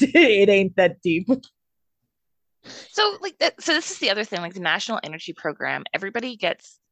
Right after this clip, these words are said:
Speaker 2: all up in arms about it, but I'm like, it never really went anywhere.
Speaker 1: Right?
Speaker 2: And even now, like, I work with people who will call the Petro-Canada buildings Red Square.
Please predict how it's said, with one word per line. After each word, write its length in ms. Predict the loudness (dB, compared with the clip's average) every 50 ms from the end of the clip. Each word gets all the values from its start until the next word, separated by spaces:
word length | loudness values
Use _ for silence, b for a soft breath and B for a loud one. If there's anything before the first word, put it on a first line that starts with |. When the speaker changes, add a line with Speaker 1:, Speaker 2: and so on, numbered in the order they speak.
| _ _ _ -6
Speaker 2:
all 240 | -2 0 0 2 2
up 140 | 0 -2 -4
in 80 | -8 -10
arms 300 | -10 -12 -12 -12 -12 -8
about 240 | -6 -6 -6 -6
it, 180 | -6 -8 -10 -10 -10
but 100 | -10 -10
I'm 100 | -10 -10
like, 220 | -10 -12 -12 -14 _ _ _ _ _ _ _ _ _ _ _ _ _ _ _ _ _ _ _ _ _ _ _ _ _ _ _ _ _ _ _ _ _ _ _ _ _ _ _ _ _ _ _ _ _ _ _ _ _ _
it 160 | -12 -10 -8
never 220 | -8 -8 -8 -8 -8
really 180 | -6 -6 -6
went 320 | -6 -6 -8 -8 -8 -10 -14
anywhere. 500 | -14 -16 -14 -10 -10 -8 -8 -8 -12 -12 _ _ _ _ -8
Speaker 1:
Right? 480 | -2 0 0 2 2 0 -2 -4 -8 _ -20 _ _ _ _ _ _ _ _ _ _ _ _ b b b b b b b b _ _ _ _ _ _ -10
Speaker 2:
And 500 | -6 -4 -2 -2 -4 -4 -6 -10 -14 -18 -20 _ _ _ _ _ _ _ _ _ _ _ -14
even 400 | -10 -10 -10 -8 -10 -10 -8 -6
now, 340 | -6 -4 -4 -2 -2 -2 -2
like, 180 | -4 -6 -8 _ _ _ _ _ _ _ _ _ _ _ _ -10
I 200 | -10 -6 -4 -4
work 260 | -4 -2 -2 -2 -2 -4
with 160 | -8 -10 -8
people 360 | -8 -10 -10 _ -8 -10 -10
who 160 | -8 -8 -8
will 140 | -6 -8 -8
call 280 | -8 -4 -4 -4 -2 -4
the 80 | -6
Petro-Canada 640 | -10 -12 -14 -12 -12 -14 -12 -10 -10 -8 -8 -8 -10
buildings 640 | -10 -10 -12 -10 -8 -8 -10 -10 -12 -14 -16 -18 -20 _ _ _ _ _ _ _ _ _
Red 260 | -4 -2 -2 -2 -2 -6
Square. 500 | -12 -10 -8 -6 -6 -4 -4 -6 -8